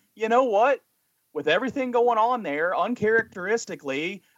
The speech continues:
I messed up. Most times in those situations, I've succeeded, and this is a different feeling for me at this moment.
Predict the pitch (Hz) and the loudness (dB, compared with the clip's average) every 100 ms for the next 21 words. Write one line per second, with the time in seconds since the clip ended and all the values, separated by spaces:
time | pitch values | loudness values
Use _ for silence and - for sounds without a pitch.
0 | - 160 226 190 196 - 226 208 120 131 | -2 2 2 2 -2 -2 -2 -2 -4 -2
1 | 143 226 - 214 202 208 202 220 214 196 | -2 -2 0 -2 -2 -8 -6 -6 -4 -2
2 | 226 185 151 170 170 190 - 247 196 127 | -2 -4 -2 -2 -2 -8 -4 -2 0 0
3 | 165 208 170 147 175 185 151 208 233 170 | -2 -2 -4 -2 -4 -4 2 4 4 2
4 | 151 139 143 135 139 139 135 143 117 - | 0 2 2 0 -4 0 0 0 -4 -10